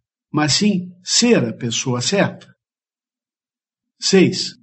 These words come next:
Moisés gastou quarenta anos pensando que era alguém, quarenta anos aprendendo que não era ninguém, e quarenta anos descobrindo o que Deus pode fazer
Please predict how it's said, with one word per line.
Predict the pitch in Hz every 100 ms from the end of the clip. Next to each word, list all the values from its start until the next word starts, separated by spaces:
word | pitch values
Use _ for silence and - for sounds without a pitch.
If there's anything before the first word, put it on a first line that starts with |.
| _ _ -
Moisés | 214 190 156 220 202 -
gastou | 175 220 180 - 233 185
quarenta | 214 208 240 254 214
anos | 156 147 135 120 -
pensando | - 196 180 233 208 180
que | - 139
era | 131 131
alguém, | 170 175 165 220 185 - _ _ _
quarenta | _ 220 220 247 180 214
anos | 165 196 208 180 -
aprendendo | 202 214 220 190 220 175
que | 135 - 156
não | 175 190
era | 208 143 120
ninguém, | 156 180 185 220 180 - _ _ _
e | -
quarenta | 196 220 214 247 190
anos | 170 175 170 127 - - _
descobrindo | - 220 - 220 180 240 170
o | 143 151
que | 143 208
Deus | 196 220 -
pode | 226 226 196
fazer | 208 233 147 175 214 180